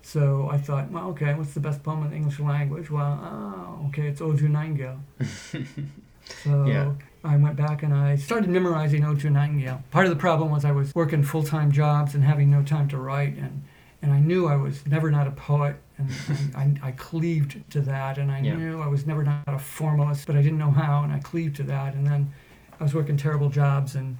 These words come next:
Speaker 1: stressful jobs, but I started memorizing Keats'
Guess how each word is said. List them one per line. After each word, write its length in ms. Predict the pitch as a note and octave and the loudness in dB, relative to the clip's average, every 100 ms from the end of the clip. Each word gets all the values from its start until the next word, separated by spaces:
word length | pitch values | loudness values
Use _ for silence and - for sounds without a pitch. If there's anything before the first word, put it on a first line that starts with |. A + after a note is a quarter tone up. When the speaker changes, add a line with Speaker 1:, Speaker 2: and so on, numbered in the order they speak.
| - | -14
Speaker 1:
stressful 460 | - D#3+ D3 - C3+ | -8 -4 -4 -2 -2
jobs, 400 | C#3 C#3 B2+ - | 2 2 0 -4
but 180 | D3+ C#3+ | -4 0
I 160 | C#3+ C#3+ - _ - - | 0 -4 -14 _ -20 -20
started 300 | - F3+ D#3+ | -4 -2 0
memorizing 640 | D#3 D#3 D3 C#3+ C#3+ C3+ | 0 2 2 2 2 -2
Keats' 440 | - D#3+ D#3+ - | -4 -6 -8 -14